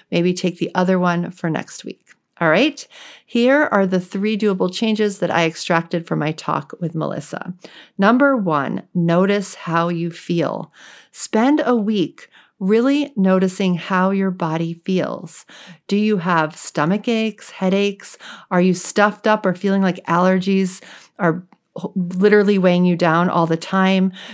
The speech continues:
Do you feel lethargic? Maybe you feel lethargic everywhere. Maybe you feel lethargic in certain parts of your body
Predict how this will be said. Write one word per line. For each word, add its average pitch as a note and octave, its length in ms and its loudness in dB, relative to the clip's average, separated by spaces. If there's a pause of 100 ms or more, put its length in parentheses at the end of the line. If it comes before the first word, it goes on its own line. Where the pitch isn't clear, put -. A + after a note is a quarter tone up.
Do - 80 0
you G3 80 4
feel G3 260 0
lethargic? G#3+ 1000 0 (240)
Maybe A#3 220 4
you C4+ 340 0 (280)
feel A3 500 2
lethargic G3 800 0
everywhere. A3+ 480 2
Maybe G#3 280 2
you A#3+ 100 0
feel A3+ 220 -2
lethargic F#3 560 -2
in F3 120 -2
certain E3 320 -4
parts F3+ 300 -2
of E3+ 140 -4
your C#3+ 80 -4
body G#3+ 580 0